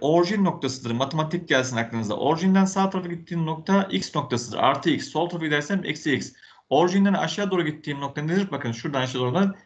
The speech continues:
eksi y'dir. Yukarı gittiğim nokta nedir? Artı y'dir. O zaman şöyle bir kare lazımsa, e, bana ne yapman lazım? Trigonometriden bunu çıkarman lazım. Ne demen lazım? Hocam bunun x değeri on,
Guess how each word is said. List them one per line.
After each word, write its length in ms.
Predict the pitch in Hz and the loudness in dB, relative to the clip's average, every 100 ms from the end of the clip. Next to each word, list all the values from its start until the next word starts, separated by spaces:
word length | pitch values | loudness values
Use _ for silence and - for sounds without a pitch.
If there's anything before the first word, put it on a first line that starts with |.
| _ | _
eksi 320 | - 151 - 175 | -2 -2 0 2
y'dir. 240 | 160 165 | 2 0
Yukarı 260 | 226 190 185 | 0 0 0
gittiğim 260 | 151 147 | -2 -6
nokta 300 | 135 - 180 | -6 -2 -2
nedir? 220 | 175 175 - | 0 0 2
Artı 300 | 123 135 165 | 2 2 2
y'dir. 260 | 151 117 | 2 0
O 140 | 104 196 | -2 -2
zaman 280 | 202 202 196 - - | -2 -2 -4 -14 -12
şöyle 300 | - 240 226 | -4 -2 -2
bir 100 | 202 | 0
kare 220 | 202 202 | 2 4
lazımsa, 720 | 170 151 147 - 202 214 - - _ - | 6 4 0 -4 -2 -2 -6 -20 _ -8
e, 420 | 131 135 131 131 | -2 0 2 0
bana 160 | 170 | 0
ne 60 | 190 | 2
yapman 320 | 190 185 156 | 2 2 0
lazım? 400 | 156 151 208 202 | 2 2 -2 -4
Trigonometriden 500 | 196 185 170 160 185 | -4 -2 -2 -2 -2
bunu 120 | 175 | -2
çıkarman 360 | 165 175 165 160 | -4 -2 0 2
lazım. 280 | 139 110 113 | 2 0 0
Ne 80 | 185 | 0
demen 180 | 139 | 2
lazım? 380 | 120 120 190 190 _ - | 2 2 2 0 _ -4
Hocam 340 | 156 131 127 | 0 0 0
bunun 260 | 156 180 - | 0 0 -2
x 240 | 185 - | -6 -2
değeri 160 | 131 107 | 0 0
on, 420 | - 170 196 - | 2 2 2 -4